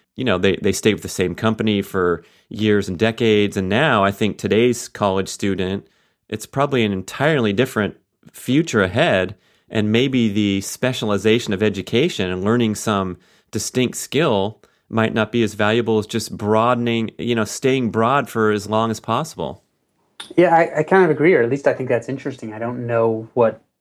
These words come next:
Speaker 2: if there's rigorous work on it says, but, you know,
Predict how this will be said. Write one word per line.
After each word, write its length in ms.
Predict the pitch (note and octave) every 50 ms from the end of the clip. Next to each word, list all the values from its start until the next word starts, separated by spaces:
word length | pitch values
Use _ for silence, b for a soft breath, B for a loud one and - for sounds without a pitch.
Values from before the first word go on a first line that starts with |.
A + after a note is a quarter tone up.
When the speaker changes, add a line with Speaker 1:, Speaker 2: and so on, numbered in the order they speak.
| _ -
Speaker 2:
if 120 | A2+ -
there's 340 | - A#2 G#2+ - - - _ _ _ _
rigorous 420 | - B2+ A#2+ A2+ A#2 A#2 A2+ - -
work 200 | B2+ C3+ C3+ D#3+
on 80 | D3
it 120 | C3+ C3+ -
says, 360 | - - A#2 A2 A2 G#2+ A2
but, 260 | - A#2+ A2+ F#2+ - _ _ _
you 60 | F#3+
know, 300 | F#3 E3 C#3+ C3+ C3 -